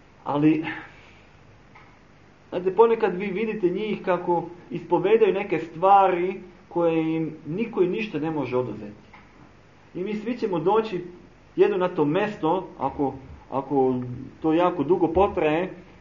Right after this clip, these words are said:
da ćemo mi možda umreti, znate, ili bar neko od nas. Vidite, kada vi umirete, va-, vaše telo prosto odumire, ali vaša duša,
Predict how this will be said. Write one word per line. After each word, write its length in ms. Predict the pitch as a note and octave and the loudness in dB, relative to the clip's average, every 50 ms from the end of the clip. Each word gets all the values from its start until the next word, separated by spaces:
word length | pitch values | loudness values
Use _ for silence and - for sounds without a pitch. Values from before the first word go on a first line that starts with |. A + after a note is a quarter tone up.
| - - - - - - - - | -20 -20 -20 -20 -20 -20 -8 0
da 300 | D3+ D#3 D3+ D3+ D3+ D#3 D#3 | 4 6 6 6 6 4 4
ćemo 200 | D#3 F#3 G3 G3+ | 6 6 6 6
mi 80 | G#3 G#3+ | 6 6
možda 280 | G#3+ A#3 A#3 G#3+ A3 | 6 6 6 6 6
umreti, 460 | A#3 B3+ C4 B3 A3 E3+ - - B2 A#2+ | 6 6 6 6 6 4 4 2 -2 0
znate, 300 | C3 C3+ C3+ C3 C3+ C3+ | 0 0 0 0 0 2
ili 100 | D3 D3+ | 2 6
bar 220 | E3+ F#3+ F#3+ G3+ | 6 6 6 6
neko 220 | G#3 G#3+ G#3+ G#3+ | 4 2 4 4
od 120 | G#3 F#3 F#3 | 4 4 6
nas. 260 | A3 G#3+ F3+ B2 A2 - - - - - - - - - - - - - - - - - - | 6 4 4 4 2 -4 -12 -18 -20 -20 -20 -20 -20 -20 -20 -20 -20 -20 -20 -20 -20 -16 -6
Vidite, 240 | - - G#3 G3 G3+ | -2 0 0 0 2
kada 220 | G3+ A3+ A#3 A#3+ A#3+ | 4 4 6 6 4
vi 140 | A#3+ B3 | 4 4
umirete, 540 | C#4 D4+ D4 C4 A3 F#3 D#3+ D3 - - C#3 | 4 6 6 6 6 6 6 4 4 2 0
va-, 200 | C#3+ D#3 C3+ C#3+ C3+ - - - | 0 0 -2 -2 -4 -8 -8 -2
vaše 300 | - G3 A#3 A3+ - A3 G#3+ - - | 0 2 2 2 0 -2 -4 0 2
telo 360 | B3 B3+ C4+ C4 B3 G3 E3+ | 4 6 6 8 6 6 4
prosto 420 | E3+ - G#3+ A#3 A#3+ A#3+ A#3+ G#3 | 4 4 4 4 4 4 2 2
odumire, 560 | G3 E3+ E3 A#3+ C#4+ C#4+ B3 G3+ F#3 F#3 G3+ F#3 | 2 2 2 2 2 4 4 4 2 2 2 2
ali 160 | E3+ F3+ F#3 | 2 2 2
vaša 280 | F#3 G#3+ A3+ A3 - F#3+ | 2 2 0 0 -2 -4
duša, 640 | E3 D#3+ F3+ B3+ D4 D4 C#4 - - F#3 F3 F#3 G3 | -2 -2 0 2 2 2 2 0 0 -2 -2 -2 -4